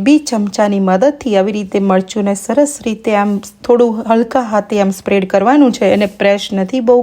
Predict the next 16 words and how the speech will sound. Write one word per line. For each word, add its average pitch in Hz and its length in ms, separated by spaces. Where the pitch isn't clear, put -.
કરવાનું, 285 340
તો 233 140
બી 226 180
એ 220 40
સરસ 220 420
નીચે 208 260
કલર 202 220
આવી 202 220
જશે. 254 300
અને 262 160
પછી 254 320
આપણે 226 240
મિડલની 233 560
અંદર 233 200
સરસ 240 280
જે 226 160